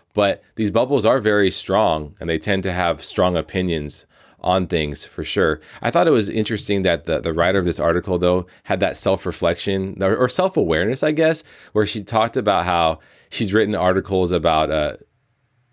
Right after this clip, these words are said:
Zoom, Zoom fatigue, and, or she's talked about Zoom fatigue and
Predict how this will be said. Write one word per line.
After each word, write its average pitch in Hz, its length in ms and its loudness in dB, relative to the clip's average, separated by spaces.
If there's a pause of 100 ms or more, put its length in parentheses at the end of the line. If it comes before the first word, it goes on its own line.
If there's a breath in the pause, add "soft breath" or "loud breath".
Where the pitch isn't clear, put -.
(140)
Zoom, 101 580 0 (120)
Zoom 101 280 0
fatigue, 101 680 2 (300 loud breath)
and, 87 680 0 (260 soft breath)
or 120 240 2
she's 110 240 -2
talked 104 280 0
about 92 320 2
Zoom 95 220 -2
fatigue 92 560 -2
and 80 160 -2